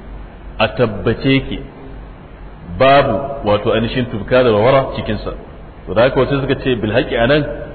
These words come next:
ana nufin wato ainihin, a, shi Al-Qur'ani mai girma. Wasu kuma suka ce a'a bil haqqi ana nufin manzon Allah sallallahu alaihi wa ala alihi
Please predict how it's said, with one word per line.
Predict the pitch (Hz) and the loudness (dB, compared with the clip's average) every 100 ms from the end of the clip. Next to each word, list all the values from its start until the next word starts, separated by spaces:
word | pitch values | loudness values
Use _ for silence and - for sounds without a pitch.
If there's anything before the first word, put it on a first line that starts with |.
| - | -4
ana | 123 135 123 | 2 4 4
nufin | 123 127 117 127 - | 2 0 -2 -2 -2
wato | 104 101 110 | -2 2 2
ainihin, | 117 113 123 113 110 | 2 0 -2 -2 -2
a, | - 98 95 95 90 76 - - - - - - | 0 4 4 4 2 0 -6 -10 -14 -14 -14 -10
shi | - 127 | -2 0
Al-Qur'ani | 113 101 98 104 92 | 0 0 0 0 -2
mai | 82 | -6
girma. | 85 82 80 - - - - - - - | -8 -8 -10 -12 -16 -18 -18 -18 -16 -4
Wasu | 107 147 | 0 0
kuma | - 160 | 2 0
suka | 170 | 2
ce | 151 151 | 2 4
a'a | 143 135 | 4 4
bil | 110 117 | 2 2
haqqi | 143 151 156 143 - - | 2 0 -4 -4 -6 0
ana | 143 139 | 4 4
nufin | 139 127 110 87 - - | 4 2 -2 -4 -10 -6
manzon | 101 110 117 139 | -2 2 2 2
Allah | 135 131 117 117 - - 127 | 2 4 4 2 -6 -6 -2
sallallahu | 127 117 104 110 101 | 0 2 2 2 2
alaihi | 85 101 113 | 0 0 -2
wa | 101 98 | 0 0
ala | 92 87 | 0 0
alihi | 98 92 | -2 -4